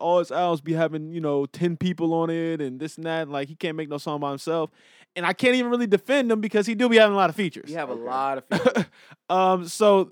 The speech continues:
Speaker 1: I think this time he wanted to release an album with no features, 'cause that last album was feature heavy, like, every track almost.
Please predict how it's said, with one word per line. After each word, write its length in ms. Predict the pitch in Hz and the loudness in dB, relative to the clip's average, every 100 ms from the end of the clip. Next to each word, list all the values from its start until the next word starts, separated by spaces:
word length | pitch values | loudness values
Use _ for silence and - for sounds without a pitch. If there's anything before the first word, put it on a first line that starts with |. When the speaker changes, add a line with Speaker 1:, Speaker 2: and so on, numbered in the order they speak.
| - | -4
Speaker 1:
I 80 | 175 | -2
think 240 | 214 165 | -2 0
this 200 | 180 190 | 0 2
time 280 | 202 170 165 | 0 0 0
he 100 | 170 | 2
wanted 220 | 165 151 | 2 0
to 80 | 139 | 0
release 240 | 147 160 | 0 -2
an 80 | - | -4
album 240 | 139 131 | -2 -2
with 100 | 120 | -2
no 140 | 131 131 | -4 -2
features, 280 | 151 123 113 | -4 -4 -8
'cause 120 | 135 | -6
that 160 | 147 | -6
last 260 | 135 147 151 | -2 -2 0
album 160 | 165 139 | -2 -2
was 100 | - | -6
feature 280 | 135 - | -8 -8
heavy, 260 | - 123 104 | -6 -6 -6
like, 140 | 98 - | -14 -10
every 260 | 139 110 | -10 -10
track 420 | 110 - 127 95 - | -12 -8 -8 -8 -14
almost. 400 | 80 90 - | -14 -16 -18